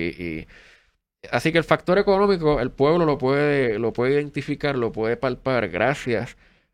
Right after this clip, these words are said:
a, a la globalización, que podemos incluso hasta comunicarnos por, por FaceTime y, y WhatsApp, ¿verdad? En videollamada,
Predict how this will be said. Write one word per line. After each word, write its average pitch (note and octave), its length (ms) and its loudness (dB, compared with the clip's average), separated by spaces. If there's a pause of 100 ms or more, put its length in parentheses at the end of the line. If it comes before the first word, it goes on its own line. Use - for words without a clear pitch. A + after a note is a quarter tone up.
(120)
a, F#2+ 260 4
a G2 140 -2
la F#2 120 2
globalización, E2 840 -4
que G2+ 120 -6
podemos G2 840 -4
incluso A#2 500 -4
hasta F2+ 640 -4
comunicarnos G2+ 720 -4
por, D#2+ 300 -6
por D#2+ 220 -6
FaceTime G2 1080 -6
y, F#2+ 60 -10
y F2 60 -6
WhatsApp, G#2+ 440 -4
¿verdad? G2 300 -6
En G#2 100 -8
videollamada, E2+ 720 -2